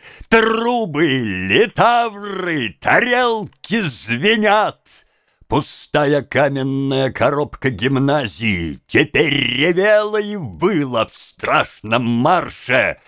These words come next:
и крысы сидели в глубоких норах, ошалев от ужаса. «Ать! Ать!» резал пронзительным голосом рёв карась. «Веселей!»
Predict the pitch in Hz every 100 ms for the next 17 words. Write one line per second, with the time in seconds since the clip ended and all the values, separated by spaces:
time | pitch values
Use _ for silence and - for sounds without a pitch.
0 | - _ - - 233 - 190 196 226 185
1 | - - - 104 - - 139 135 135 117
2 | 104 95 123 127 117 - 123 110 123 123
3 | 123 180 160 113 - - _ - - -
4 | - 120 110 107 - 101 - 101 101 98
5 | - - 80 71 - _ _ - - 82
6 | 127 339 359 - _ - - - - -
7 | _ - - 78 285 349 - _ - -
8 | - - _ _ - 127 190 170 185 -
9 | 156 165 - - 156 175 - - 208 -
10 | 170 160 170 185 156 107 190 160 143 -
11 | - 131 131 135 139 156 147 - - _
12 | 90 135 165 165 - - - - - _
13 | _ _ - 73 82 82 117 143 - 110
14 | 180 202 220 294 320 330 285